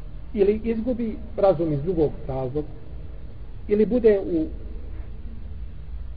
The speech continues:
u, a, nesvijesti i slično tome, da to kvari šta? Abdest. Kod svih učenjaka to kvari abdest. Pa kažu, zašto sad ne bi kvario? Je li jak argument? Jeste, kako nije?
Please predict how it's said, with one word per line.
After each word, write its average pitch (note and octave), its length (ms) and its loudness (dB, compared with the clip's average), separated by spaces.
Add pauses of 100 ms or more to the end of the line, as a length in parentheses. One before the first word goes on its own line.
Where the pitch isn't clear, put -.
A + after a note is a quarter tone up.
(380)
u, D3 120 -4 (760)
a, B2 180 -6 (680)
nesvijesti E3+ 560 4
i C3+ 40 -4
slično F3 240 -4
tome, F#3+ 220 0
da E3 80 4
to G3+ 160 4
kvari F#3 400 2
šta? - 180 -2 (520)
Abdest. C3+ 320 -2
Kod F3 140 -2
svih B3 120 2
učenjaka D#3 380 2
to D3+ 100 2
kvari C3+ 200 -2
abdest. A#2+ 200 -6 (240)
Pa D#3+ 80 -2
kažu, F#3 220 0
zašto A#3 280 2
sad E3+ 160 0
ne C3 80 -2
bi C3 140 -6
kvario? A#2+ 260 -6 (1120)
Je D#3 80 4
li D#3+ 60 8
jak B3 200 10
argument? D#3+ 400 2 (1600)
Jeste, - 420 -8
kako D#3 220 -8
nije? F3+ 180 -8